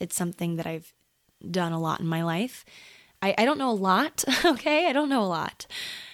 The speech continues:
But I do know myself very, very well.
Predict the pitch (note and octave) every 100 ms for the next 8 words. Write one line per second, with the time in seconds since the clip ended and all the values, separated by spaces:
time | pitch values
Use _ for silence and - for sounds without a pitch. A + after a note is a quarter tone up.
0 | - A3+ G3+ F#3 B3 C#4 B3+ G3 F3+ -
1 | - F3 F3 - - F3 - - F#3 E3+
2 | F#3+ F#3 F3+ F3 E3+ _ - F3+ E3 D#3
3 | - -